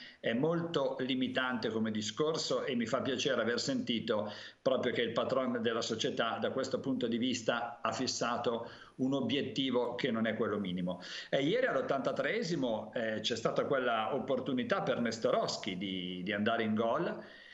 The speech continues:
e di portare a casa i tre punti. Devo dire questo,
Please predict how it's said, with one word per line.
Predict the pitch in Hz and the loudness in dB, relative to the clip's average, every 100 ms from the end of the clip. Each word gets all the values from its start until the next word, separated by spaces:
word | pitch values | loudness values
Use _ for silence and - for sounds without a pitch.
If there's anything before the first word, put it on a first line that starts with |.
| - - | -16 -4
e | |
di | 131 135 | -2 0
portare | 135 120 135 | 0 2 2
a | 127 | 2
casa | 139 131 135 | 0 0 0
i | |
tre | 120 117 | 0 -2
punti. | 104 92 90 101 | -2 -6 -6 -4
Devo | 110 139 | 0 0
dire | 156 196 190 | 2 2 0
questo, | 156 113 - - 90 - | 2 0 0 -4 -4 -6